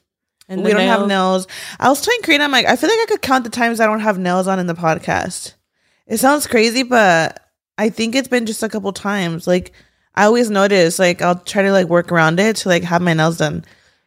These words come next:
Speaker 2: And
Speaker 1: I actually, like, I lost count. I, I don't get my nails done that often nowadays, and I should. So my nails are always looking crusty on the podcast.
Speaker 2: So here we are, finale, you guys.
Speaker 1: And then, I don't
Speaker 2: I
Speaker 1: know.
Speaker 2: wanted to give, like, very, like, um, housewife energy and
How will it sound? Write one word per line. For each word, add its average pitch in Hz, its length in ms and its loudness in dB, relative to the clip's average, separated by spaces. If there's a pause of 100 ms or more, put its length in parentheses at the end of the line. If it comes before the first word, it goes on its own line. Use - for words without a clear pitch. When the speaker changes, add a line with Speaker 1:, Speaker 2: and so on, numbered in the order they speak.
(140)
Speaker 2:
And 160 420 0
Speaker 1:
I 196 180 0
actually, 269 520 -4
like, 196 400 -2 (1040)
I 185 140 -4
lost 185 320 2
count. 156 340 2
I, 151 200 2
I 180 160 4
don't 214 160 2
get 190 120 2
my 180 120 0
nails 175 240 2
done 170 160 0
that 160 120 4
often 160 360 2
nowadays, 156 440 2
and 165 100 -4
I 147 60 0
should. 160 600 -2
So 170 220 0
my 170 160 2
nails 185 280 2
are 160 240 4
always 165 260 0
looking 156 220 -6
crusty 151 360 -4
on 143 140 -2
the 156 60 -6
podcast. 147 540 -4 (120)
Speaker 2:
So - 180 -4
here 190 220 4
we 190 120 4
are, 180 180 4
finale, 165 500 0
you 160 60 -2
guys. 160 480 -6 (180)
Speaker 1:
And 247 180 0
then, 247 220 0 (180)
I 247 80 0
don't 226 120 2
Speaker 2:
I - 20 4
Speaker 1:
know. 262 80 4
Speaker 2:
wanted 247 220 4
to 277 100 2
give, 233 300 0
like, 226 200 0
very, 196 420 0
like, 180 320 0
um, 160 200 -2
housewife 165 440 -4
energy 151 420 -8
and 175 340 -12